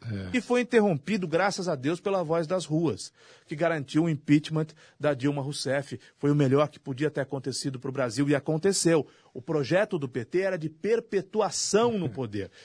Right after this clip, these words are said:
Speaker 2: E pra isso precisa ter a máquina
Speaker 1: É engraçado.
Speaker 2: inchada.
Speaker 1: É engraçado
Speaker 2: Pra isso
Speaker 1: eu
Speaker 2: Precisa
Speaker 1: Isso,
Speaker 2: ter o
Speaker 1: cara.
Speaker 2: apoio
Speaker 1: Eu ouço
Speaker 2: dos
Speaker 1: essas
Speaker 2: companhe-,
Speaker 1: coisas.
Speaker 2: dos companheiros empregados
Speaker 1: <laughs>
Speaker 2: e recebendo o salário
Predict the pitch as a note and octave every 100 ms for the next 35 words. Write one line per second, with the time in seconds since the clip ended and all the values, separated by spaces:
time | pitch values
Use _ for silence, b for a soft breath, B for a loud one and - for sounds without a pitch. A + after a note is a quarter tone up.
0 | C3+ D#3+ G#3 F3+ E3+ G3 G3+ - G#3+ G#3+
1 | A3 G3 G3 G3+ A3+ A3 C#3 - E3 F#3+
2 | E3+ C#3+ - A3+ A#3+ F#3 F#3+ G#3 F#3 D#3+
3 | D3 C#3+ D#3 - A3 F3+ G2 - F3+ A3
4 | F#3 - G3 A3 A#3+ G#3+ F3+ - E3 -
5 | A#3 G3 G3 A3+ A#2 G3+ - - A#3 F#3+
6 | G#3 G#3+ A3+ F#3 A3+ A3 G3 C#3 F#3 A3+
7 | E3+ C#3 - - - G#3+ G#3 A3 F3 G#3
8 | A#3+ G#3+ - G3+ D#3 F3 A#3 G3 C3+